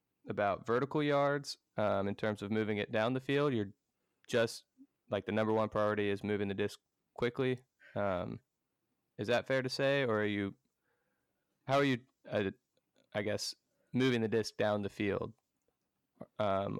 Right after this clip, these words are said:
or do you find yourself pushing back, kind of in that Spanish style, pushing back maybe thirty yards and then going up the other side?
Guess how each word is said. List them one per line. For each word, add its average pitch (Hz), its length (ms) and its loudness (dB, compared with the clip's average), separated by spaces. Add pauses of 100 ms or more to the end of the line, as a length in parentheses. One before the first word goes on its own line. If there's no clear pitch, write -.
(120)
or 110 260 0
do 104 100 -4
you 107 80 0
find 101 280 0
yourself 98 360 -2 (920)
pushing 104 320 0
back, 104 360 0 (380)
kind 107 140 2
of 101 80 0
in 104 80 0
that 98 160 -2
Spanish 98 340 -2
style, 95 340 0
pushing 98 300 -4
back 101 220 0 (420)
maybe 101 180 -2
thirty 98 300 -2
yards 92 400 0
and 90 120 -2
then 90 140 -2
going 90 280 -4
up 92 120 -4
the 90 120 -4
other 87 160 -4
side? - 300 -6